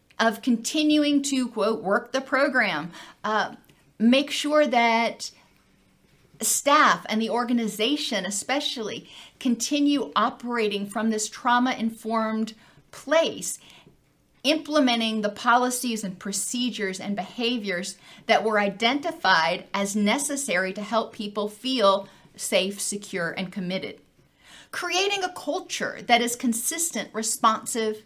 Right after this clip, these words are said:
attentive, validating, encouraging, and safe helps staff, clients, and even the organization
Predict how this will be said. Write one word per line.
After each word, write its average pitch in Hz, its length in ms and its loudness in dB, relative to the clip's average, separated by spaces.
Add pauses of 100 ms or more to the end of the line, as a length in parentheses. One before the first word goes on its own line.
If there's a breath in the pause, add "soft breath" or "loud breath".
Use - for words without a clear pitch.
(140)
attentive, 320 720 -2 (340 loud breath)
validating, 269 760 4
encouraging, 247 800 -4
and 202 180 -4
safe - 720 -6 (600 loud breath)
helps 277 500 0
staff, 262 720 2 (260)
clients, 240 800 0 (320)
and 277 200 2
even 311 280 0
the 285 100 4
organization 269 1040 0